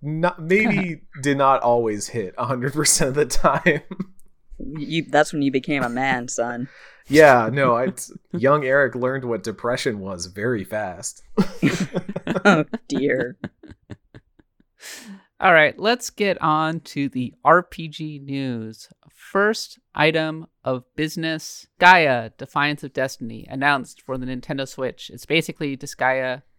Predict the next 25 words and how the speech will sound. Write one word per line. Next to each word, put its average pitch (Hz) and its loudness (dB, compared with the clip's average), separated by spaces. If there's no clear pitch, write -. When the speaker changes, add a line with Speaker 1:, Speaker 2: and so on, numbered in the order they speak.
Speaker 2:
six. - -4
It's - -18
the 156 -6
first 220 0
to 180 -8
Speaker 1:
Mm-hmm. 170 -4
Speaker 2:
use 156 -6
three 202 -2
D 190 -4
visuals. 127 -6
It 120 -10
stars 147 4
a 123 -6
zombie 131 0
who 131 -10
keeps - -12
coming 156 -6
back 127 -8
to - -16
life, 117 -8
a 127 -8
s-, - -12
zombie 131 2
named 120 -8
Zed. 127 2